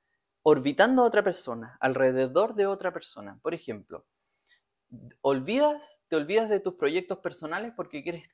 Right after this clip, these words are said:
que tu pareja realice su proyecto. En cierta medida es lindo, pero en esencia te estás dañando. Y eso pasa mucho con los hijos.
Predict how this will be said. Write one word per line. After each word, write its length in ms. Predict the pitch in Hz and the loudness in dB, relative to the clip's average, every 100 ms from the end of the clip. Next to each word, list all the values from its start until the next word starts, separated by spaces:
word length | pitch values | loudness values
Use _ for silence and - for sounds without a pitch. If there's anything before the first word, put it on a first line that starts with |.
| _ | _
que 140 | 151 | -12
tu 140 | 135 | -10
pareja 420 | 135 127 214 - 240 | 0 2 2 -2 -2
realice 460 | 208 175 175 - | 0 -2 -4 -14
su 160 | 156 143 | -20 -16
proyecto. 400 | 120 117 104 _ _ _ _ _ _ _ _ _ _ _ _ _ - | -14 -14 -16 _ _ _ _ _ _ _ _ _ _ _ _ _ -10
En 140 | 135 | -10
cierta 380 | - 170 175 233 | 2 2 2 0
medida 420 | 208 165 196 254 | 0 -2 0 0
es 240 | - 139 - | 0 -6 -6
lindo, 540 | 160 208 117 131 - _ _ _ _ _ | -6 -6 -6 -8 -10 _ _ _ _ _
pero 220 | - 131 139 | -4 0 2
en 120 | 131 | 0
esencia 520 | 123 - 185 190 220 | -4 -4 -4 -2 -4
te 80 | 165 | -4
estás 220 | - 165 | -6 -4
dañando. 560 | 156 117 113 110 101 _ _ _ _ _ _ _ _ _ _ _ _ - | -4 -6 -8 -10 -16 _ _ _ _ _ _ _ _ _ _ _ _ -8
Y 160 | 143 | 0
eso 220 | 196 247 | 2 2
pasa 200 | 208 202 | -2 -2
mucho 240 | 185 175 185 | -4 -6 -2
con 140 | 160 | -2
los 220 | 135 127 | -2 -4
hijos. 440 | 233 - 120 - | -8 -4 -6 -6